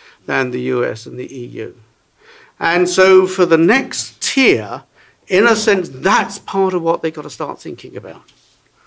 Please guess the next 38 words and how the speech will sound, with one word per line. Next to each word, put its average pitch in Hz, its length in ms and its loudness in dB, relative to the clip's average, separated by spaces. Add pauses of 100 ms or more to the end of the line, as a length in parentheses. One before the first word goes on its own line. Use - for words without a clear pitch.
(580)
Um, 151 540 2
and, 180 280 2
you 214 120 2
know, 170 100 6
it 202 140 2
would 180 160 -2
do 180 200 2
them 202 260 4
well. 143 200 4
They're 214 320 2
in, 202 160 2
they're 254 500 2
not 285 140 4
gonna 156 120 2
be 143 100 -6
benign 120 340 -4
either, 107 380 -10
but 190 100 0
they 202 80 0
have 196 180 0
interests, 113 540 -8
and 151 80 2
it 175 80 0
may 190 220 2
be 175 100 -2
they 147 140 2
can 127 120 -6
organize 117 480 -4
themselves, 117 540 -4
as 160 140 -2
it 175 80 6
were, 151 140 4
to 143 100 -2
get 139 180 -6
some 123 220 -2
of 113 40 -8
those 107 260 -8
through. 101 280 -12